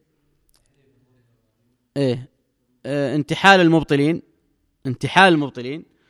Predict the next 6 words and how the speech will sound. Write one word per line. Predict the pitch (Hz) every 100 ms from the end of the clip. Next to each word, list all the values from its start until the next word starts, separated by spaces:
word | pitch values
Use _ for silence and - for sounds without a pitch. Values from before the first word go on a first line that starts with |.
| _ _ _ _ _
وتحريف | 131 135 143 165 165 160
الجاهلين | 151 151 143 143 190 208 _
وتأويل | 151 156 151 170 156
ال-، | 139 127 - _ _ _ _ _ _ _ _ _ _ _ _ _
ها؟ | 156 170 - _ _ _ _ _ _ _ _ _ _ _ _ _ _ -
الغالين، | 151 160 139 107